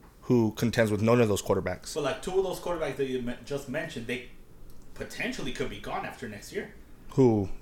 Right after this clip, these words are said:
Speaker 1: Breeze
Speaker 2: Both
Speaker 1: and Tom?
Speaker 2: Breeze and Brady, like, they,
Speaker 1: The,
Speaker 2: like,
Speaker 1: all
Speaker 2: they
Speaker 1: can, all three of them can be gone. Tom, Ryan, and Brady, and Breeze.
Speaker 2: Yeah, uh, well,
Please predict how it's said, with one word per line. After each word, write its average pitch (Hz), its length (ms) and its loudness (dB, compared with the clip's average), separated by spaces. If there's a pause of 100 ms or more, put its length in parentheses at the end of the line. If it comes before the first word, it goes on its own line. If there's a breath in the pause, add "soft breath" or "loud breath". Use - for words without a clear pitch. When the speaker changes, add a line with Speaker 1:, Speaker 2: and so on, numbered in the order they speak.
(100)
Speaker 1:
Breeze 123 300 8
Speaker 2:
Both 120 40 4
Speaker 1:
and 113 120 4
Tom? 135 260 8
Speaker 2:
Breeze 131 100 -2
and 147 220 -4
Brady, 120 380 -6
like, 104 280 -8
they, 131 140 0
Speaker 1:
The, 127 120 8
Speaker 2:
like, 120 140 0
Speaker 1:
all 143 160 8
Speaker 2:
they - 80 0
Speaker 1:
can, 123 220 4
all 147 140 6
three 170 260 4
of 156 80 6
them 107 160 2
can 113 120 -6
be 107 120 2
gone. 90 260 2
Tom, 127 640 2 (240)
Ryan, 117 680 4
and 147 300 2
Brady, 101 340 2
and 127 240 4
Breeze. 90 320 -2
Speaker 2:
Yeah, - 300 -12
uh, 214 400 0
well, 175 360 2